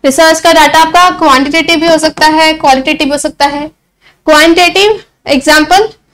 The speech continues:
like, आप, अ, जिसको count कर सको, weight measure करना, ठीक है। अ, ozone का जो Dobson unit है, उसको measure करना कि कितनी है ozone layer की। These are quantitative which can measure।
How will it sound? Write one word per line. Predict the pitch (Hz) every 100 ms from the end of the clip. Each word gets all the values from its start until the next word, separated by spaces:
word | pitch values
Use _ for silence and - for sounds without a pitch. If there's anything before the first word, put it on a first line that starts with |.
| _ -
like, | 294 330 330
आप, | 294 302 330
अ, | 349 339 - 285 285 285 285 285 - _ - _ _ _ _ _ _ _ _
जिसको | 269 330 427
count | 440 339 339 349
कर | 349
सको, | 311 269 240 220
weight | 254 277 294 302 - 294
measure | 277 269 269 285 277 285 - _ _
करना, | - 277 269 262 277 -
ठीक | 285 269
है। | 370 - _ _ _ _ - -
अ, | 240 -
ozone | 269 285 294 302 320
का | 330 311
जो | 302 320
Dobson | 262 262 262 - 311
unit | 302 285 285 285
है, | 277
उसको | 277 269 302 302 294
measure | 269 269 285
करना | 277 269
कि | 277
कितनी | 277 254 269 277
है | 269
ozone | 254 247 254 247
layer | 254 240
की। | 247 254 - _ _ _ _ _ -
These | - 233 262 294
are |
quantitative | 359 269 247 262 320
which | 302 381 320 -
can |
measure। | 294 269 233 269